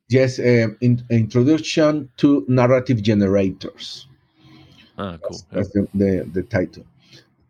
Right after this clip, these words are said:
Speaker 1: And I, as I said, you don't know, you don't need to know how to program a computer to read this coming book. And for us, that was a key aspect, because we want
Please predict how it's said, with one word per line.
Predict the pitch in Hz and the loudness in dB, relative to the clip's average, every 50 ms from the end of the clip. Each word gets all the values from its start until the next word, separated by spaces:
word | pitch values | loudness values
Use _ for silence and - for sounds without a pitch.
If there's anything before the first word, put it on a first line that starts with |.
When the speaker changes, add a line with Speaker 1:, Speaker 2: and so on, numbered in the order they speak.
| - | -6
Speaker 1:
And | - 120 127 131 | -2 0 2 2
I, | 139 135 135 135 - - - - - | 2 2 2 0 -2 -6 -18 -12 -8
as | 104 110 - | -8 -6 -4
I | 120 | -6
said, | 110 - 135 131 131 127 127 - _ _ 113 107 101 | -4 0 2 2 2 2 0 -4 _ _ -20 -18 -6
you | 101 113 135 139 | 0 2 2 4
don't | 135 135 131 127 127 | 4 2 2 2 2
know, | 127 123 123 127 127 120 - - _ - | 2 4 4 4 4 2 0 -6 _ -6
you | 117 123 139 | -2 0 0
don't | 139 151 143 135 135 | 2 2 2 2 2
need | 139 147 139 131 - | 2 0 0 -2 -2
to | - 123 117 110 110 | 0 0 2 2 2
know | 113 117 117 120 120 | 2 2 2 2 2
how | 120 - 120 113 120 | 2 2 0 0 0
to | 120 - 131 123 110 - - | 0 0 0 0 0 -2 -2
program | - 113 113 107 113 110 110 113 120 123 | -2 -2 0 2 2 2 2 0 0 0
a | 113 | -2
computer | - - 113 101 - 120 120 - 151 143 | -2 -4 -4 -2 0 -2 -2 -2 -4 -6
to | - - 117 | -4 -4 -2
read | 101 107 117 117 113 | 0 2 0 0 0
this | 110 110 104 - - _ _ | -2 -6 -6 -6 -10 _ _
coming | - 107 104 117 120 123 | -4 -2 0 2 2 2
book. | 120 139 160 165 320 - _ _ _ _ _ _ _ _ - | 4 2 2 0 0 -8 _ _ _ _ _ _ _ _ -6
And | 92 101 - - - | -4 -4 -4 -4 -4
for | - 104 107 104 107 | -2 0 2 4 6
us, | 117 117 117 120 120 | 6 4 4 2 0
that | - 113 104 101 104 | -4 -4 -4 -2 -2
was | 110 110 107 - | -2 -2 -2 -2
a | 107 | -6
key | - - - - 117 117 | -12 -6 -2 0 2 2
aspect, | 117 123 123 - - - 156 147 - _ _ _ _ - | 2 0 -2 -4 -4 -2 -2 -2 -4 _ _ _ _ -18
because | 98 95 - 92 92 92 90 | -18 -14 -12 -12 -12 -10 -6
we | 95 113 117 | -2 -2 0
want | 113 104 113 113 113 110 107 | 0 0 -2 -2 -2 -4 -6